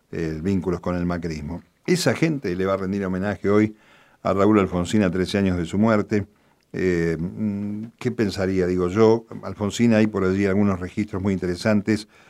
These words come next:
Uno de ellos tiene que ver, me parece que fue en la mesa de Mirta Legrand, este, cuando advierte la necesidad de que en algún momento se tome alguna medida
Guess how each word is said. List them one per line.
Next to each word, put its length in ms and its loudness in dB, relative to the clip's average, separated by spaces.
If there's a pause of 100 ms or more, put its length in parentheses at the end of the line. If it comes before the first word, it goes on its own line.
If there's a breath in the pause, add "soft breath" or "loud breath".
(200 soft breath)
Uno 260 0
de 80 0
ellos 180 -2
tiene 240 -4
que 80 -2
ver, 340 -2
me 140 -4
parece 240 -2
que 80 -2
fue 100 -4
en 60 0
la 80 0
mesa 280 -2
de 60 -2
Mirta 300 0
Legrand, 420 0 (460 soft breath)
este, 480 -2
cuando 340 0
advierte 720 0 (480 soft breath)
la 160 0
necesidad 600 2
de 120 2
que 80 -4
en 60 -2
algún 220 0
momento 580 2 (320)
se 200 -2
tome 560 4
alguna 380 0
medida 540 0